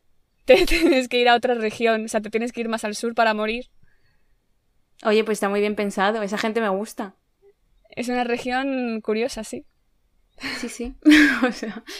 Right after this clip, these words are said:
Speaker 2: flipo. ¿Ves? Es que nos creemos que el mundo es muy pequeño, pero es que en realidad somos muy diferentes. Y todo esto me lleva, hablando de muertes, voy a saltar a nacimientos.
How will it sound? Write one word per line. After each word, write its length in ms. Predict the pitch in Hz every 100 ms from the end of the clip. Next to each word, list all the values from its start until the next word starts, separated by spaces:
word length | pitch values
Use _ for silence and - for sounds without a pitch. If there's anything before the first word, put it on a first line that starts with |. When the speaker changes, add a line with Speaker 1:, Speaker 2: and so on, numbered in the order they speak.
| -
Speaker 2:
flipo. 380 | - 269 302 208 208
¿Ves? 200 | 247 330
Es 120 | 294
que 260 | 311 - -
nos 180 | 240 -
creemos 400 | 208 220 302 -
que 260 | 285 269
el 120 | 254 233
mundo 220 | 254 269
es 80 | 269
muy 120 | 277
pequeño, 500 | 254 226 302 294 302
pero 120 | 226
es 60 | 214
que 120 | 262
en 100 | 240
realidad 220 | 220 208
somos 180 | 285 320
muy 140 | 269
diferentes. 680 | 226 214 190 233 190 - - _ _ _ _ _ _ - _ _
Y 140 | - 240
todo 120 | 240
esto 180 | 233 277
me 120 | 262
lleva, 360 | 254 269 285 320
hablando 340 | 220 208 226 214
de 140 | 185
muertes, 680 | 190 233 254 254 330 - -
voy 160 | - 208
a 60 | 214
saltar 300 | 214 208 247
a 60 |
nacimientos. 1080 | 240 196 - 185 208 294 269 175 - - -